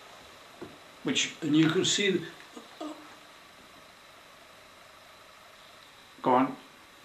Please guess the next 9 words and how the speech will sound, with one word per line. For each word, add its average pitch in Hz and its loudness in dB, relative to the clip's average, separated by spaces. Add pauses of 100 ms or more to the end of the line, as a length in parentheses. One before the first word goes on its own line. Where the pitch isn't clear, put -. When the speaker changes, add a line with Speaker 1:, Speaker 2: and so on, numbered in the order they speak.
(1040)
Speaker 2:
I 185 -12
was 160 -8
gonna 156 0
say, 151 2 (220)
on 151 4
the... 151 4 (840)
Oh, 190 10
that's 220 8
Jack 214 4